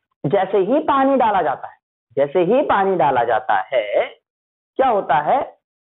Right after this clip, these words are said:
पानी evaporate होने की कोशिश करता है। ठीक, अब evaporate जब होगा, धरती पर पानी डाला, मतलब आंगन में पानी डाला,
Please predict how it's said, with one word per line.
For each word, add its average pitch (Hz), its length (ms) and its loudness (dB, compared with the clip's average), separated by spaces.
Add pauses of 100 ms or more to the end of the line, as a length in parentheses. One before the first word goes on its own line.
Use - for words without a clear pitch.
(160)
पानी 220 480 0
evaporate 214 560 0
होने 202 200 0
की - 80 -18
कोशिश - 300 -6
करता - 260 -20
है। - 60 -20 (120)
ठीक, 262 400 -4 (160)
अब - 460 -2
evaporate 226 760 0
जब 269 300 -2
होगा, 131 340 -2 (1160)
धरती 277 280 -2
पर 285 120 -2
पानी 254 300 -2
डाला, 220 200 0
मतलब 214 420 -4 (800)
आंगन 175 220 0
में 233 120 -2
पानी 226 200 -2
डाला, 202 180 -2